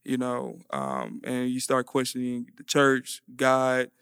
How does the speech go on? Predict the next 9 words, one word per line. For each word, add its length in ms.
everything 720
at 120
that 240
point, 380
'cause 340
you're 100
hurting. 420
Like, 400
if 420